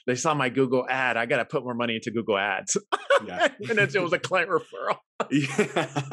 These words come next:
Speaker 1: Cool. Well, you're awesome, Sam.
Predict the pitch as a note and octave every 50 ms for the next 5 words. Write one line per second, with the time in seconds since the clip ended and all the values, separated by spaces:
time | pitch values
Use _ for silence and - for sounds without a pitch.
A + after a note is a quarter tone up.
0 | C#3 - - _ _ - - - - - - - - - - - - E4+ E4+ E4
1 | E4 D#4+ G#3+ A3 G3+ F#3+ F#3+ F3+ F3 D#3+ D#3 D3+ D3 D3 C#3+ C3+ - _ _ -
2 | - - A2 A2+ A2 G#2+ G2 - _ _ _ _ - - - - _ _ - -
3 | B2+ B2+ C3 C#3 D3 D#3 D#3 D#3 D#3 C#3+ D#3+ D3 C3+ - D#3+ D3+ D3+ D3 C#3+